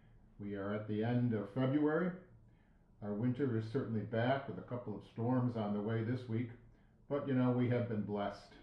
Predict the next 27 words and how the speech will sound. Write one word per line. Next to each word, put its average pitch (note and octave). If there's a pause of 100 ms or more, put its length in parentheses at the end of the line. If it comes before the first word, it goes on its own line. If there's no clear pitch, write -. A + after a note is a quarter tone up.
(100)
this G#2
winter G2+
with F#2+
not F#2+
so F#2+ (440)
much, F#2+ (560)
uh, F#2 (180)
snow, F#2 (640)
so G#2+
we G#2+
should A2
be G#2+
appreciative. G#2+ (560)
I've G3+
been G#3
reading, G#3 (100)
um, B2+ (880)
my, C#3 (160)
Matthew D#3 (160)
Kelly's C#3 (120)
book, G#2+
which A2
is A2
entitled A2 (360)
Life B2+
is G2+
Messy, G#2+